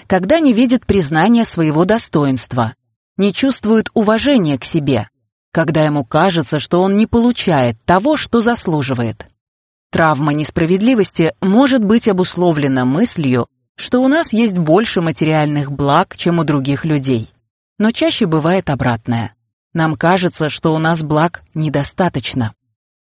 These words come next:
Эта травма пробуждается в период развития индивидуальности ребенка, то есть в возрасте приблизительно от трех до пяти лет,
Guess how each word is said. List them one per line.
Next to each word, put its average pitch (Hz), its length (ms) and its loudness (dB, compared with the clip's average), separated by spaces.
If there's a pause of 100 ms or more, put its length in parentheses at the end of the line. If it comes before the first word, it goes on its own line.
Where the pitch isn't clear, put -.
(100)
Эта 139 320 0
травма 269 540 2
пробуждается 180 800 0
в - 80 -8
период 185 460 2
развития 151 840 0
индивидуальности 160 1000 0
ребенка, 131 680 0 (480)
то 160 120 2
есть - 300 -4
в 156 140 -4
возрасте 190 560 0
приблизительно 175 880 0
от 175 240 -2
трех 185 400 2
до 165 160 0
пяти 165 340 -4
лет, 123 400 -6